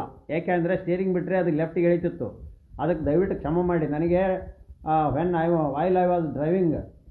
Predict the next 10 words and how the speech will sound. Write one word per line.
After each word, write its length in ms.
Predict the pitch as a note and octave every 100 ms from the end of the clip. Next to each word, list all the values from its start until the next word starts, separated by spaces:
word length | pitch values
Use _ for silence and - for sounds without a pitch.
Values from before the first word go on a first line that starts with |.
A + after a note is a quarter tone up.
| - D3+
that 160 | E3
I 280 | E3+ D#3+ E3
am 80 | E3
also 340 | D#3 F3 G3 D#3+
concentration 640 | D#3+ F3+ F3 F3 E3+ F3
towards 260 | F3 E3+ -
the 180 | F3 E3+
road. 340 | F3 D3+ - - - - - - -
ರೋಡ್ 220 | D3 F#3+
ಬಗ್ಗೆ 640 | F3+ D#3+ F3 F#3+ G3 G3